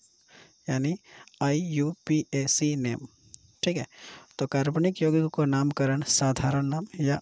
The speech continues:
आईयूपीएसी नाम द्वारा किया जाता है। तो आईयूपीएसी का पूरा नाम क्या होता है? तो आईयूपीएसी का पूरा नाम होता है International Union of Pure and Applied Chemistry। क्या? International Union of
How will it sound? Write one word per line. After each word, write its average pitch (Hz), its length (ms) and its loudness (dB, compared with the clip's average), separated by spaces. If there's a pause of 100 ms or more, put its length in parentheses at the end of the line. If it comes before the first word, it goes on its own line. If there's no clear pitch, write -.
आईयूपीएसी 139 640 0
नाम 131 220 -2
द्वारा 135 240 0
किया 131 220 -4
जाता 127 340 -2
है। 147 160 -2 (480)
तो 165 160 2
आईयूपीएसी 151 680 2
का 151 120 -2
पूरा 143 280 0
नाम 135 200 2
क्या 120 180 -6
होता - 280 -8
है? 135 140 -10 (380)
तो - 140 -6
आईयूपीएसी 147 540 2
का 143 100 0
पूरा 147 200 -2
नाम 143 160 -2
होता 139 180 -2
है 135 100 -2
International 131 580 -2 (640)
Union 139 440 2 (320)
of 135 200 -2 (520)
Pure 135 340 2 (340)
and 131 220 -2 (640)
Applied 139 460 0 (360)
Chemistry। 123 500 -4 (340)
क्या? 143 220 0 (540)
International 139 720 0
Union 135 460 0
of 127 220 -4